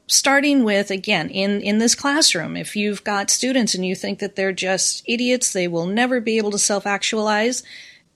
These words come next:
well, you might be right, but again, why? And Max Neef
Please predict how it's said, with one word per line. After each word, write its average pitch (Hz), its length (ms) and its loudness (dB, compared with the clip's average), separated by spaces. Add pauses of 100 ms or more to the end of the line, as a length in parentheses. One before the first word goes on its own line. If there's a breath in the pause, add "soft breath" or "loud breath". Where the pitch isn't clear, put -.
(120)
well, 165 380 -2
you 165 240 -6 (140)
might 226 300 -2
be 165 120 -4
right, 147 520 0
but 196 360 0
again, 175 720 -2 (160)
why? 160 1400 0 (720 loud breath)
And 214 680 2
Max 220 460 0
Neef 175 480 -4